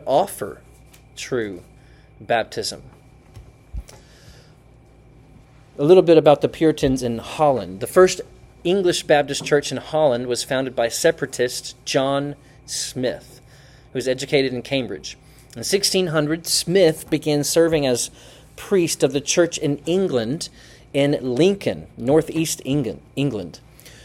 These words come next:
Two years later, Smith was removed from his pastorate for, quote, "undue teaching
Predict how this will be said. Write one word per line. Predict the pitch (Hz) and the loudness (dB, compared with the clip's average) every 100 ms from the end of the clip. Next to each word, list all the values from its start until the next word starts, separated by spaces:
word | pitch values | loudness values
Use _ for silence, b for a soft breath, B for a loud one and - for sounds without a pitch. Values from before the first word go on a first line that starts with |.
| B | B
Two | - 220 | 2 4
years | 247 202 220 | 8 8 6
later, | 175 180 180 120 139 | 4 4 6 2 0
Smith | - - 160 190 190 | -4 -2 2 2 2
was | 156 131 | 0 2
removed | 135 123 151 202 196 | 0 2 4 2 0
from | - 165 | 0 2
his | 151 143 | 2 0
pastorate | - 180 185 - 113 117 - B B B B | -2 -4 -4 -2 0 0 -2 B B B B
for, | - 147 143 | 4 8 8
quote, | 139 - 190 196 - - | 6 8 8 6 -6 -4
"undue | 147 190 202 202 170 170 170 165 165 151 | 2 2 2 -2 0 2 2 2 -2 -6
teaching | - 156 - 160 156 | -4 -4 -2 -2 -2